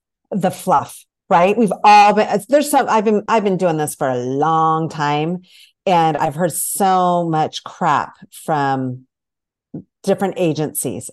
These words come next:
about how they can promise you, you know, they, they promise you the moon, the star, they, they figure out what you want, and then they promise you everything, and then it falls flat and it's awful, and it leaves such a bad feeling. So to have <laughs> someone who just comes out and says it,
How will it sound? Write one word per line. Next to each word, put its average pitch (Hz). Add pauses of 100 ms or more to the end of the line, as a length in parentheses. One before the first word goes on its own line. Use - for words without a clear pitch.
about 147
how 175
they 165
can 165
promise 156
you, 143 (340)
you 214
know, 170
they, 165
they 180
promise 185
you 208
the 185
moon, 185
the 180
star, 180
they, 202
they 202
figure 262
out 220
what 196
you 214
want, 165 (540)
and 185
then 185
they 175
promise 175
you 190
everything, 190
and 170
then 175
it -
falls 180
flat 123
and 156
it's 135
awful, 135
and 135
it 135
leaves 156
such 160
a 165 (140)
bad 139 (120)
feeling. 165 (1120)
So 214
to 190
have -
<laughs> -
someone 381
who 370
just 339
comes 277
out 262
and 175
says 202
it, 139